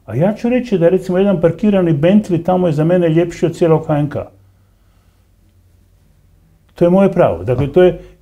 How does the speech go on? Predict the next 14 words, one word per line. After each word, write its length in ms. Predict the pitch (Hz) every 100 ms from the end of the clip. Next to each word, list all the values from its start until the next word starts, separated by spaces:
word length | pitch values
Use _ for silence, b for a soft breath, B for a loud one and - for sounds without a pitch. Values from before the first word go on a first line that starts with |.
| -
mogući 560 | 151 180 214 202 - 185
estetski 440 | 185 180 165 -
stav 220 | - 196 196
i 60 |
naći 260 | 175 190 -
ću 100 | 175
stručnjaka 640 | - 165 151 214 233 156
koji 180 | - 127
će 120 | 127
to 120 | 131 143
potvrditi 400 | 135 175 165 147
da 120 | 156
jedna 320 | 165 160 131 B B _
trećerazredna, 1000 | - 170 170 165 170 165 160 151 143 139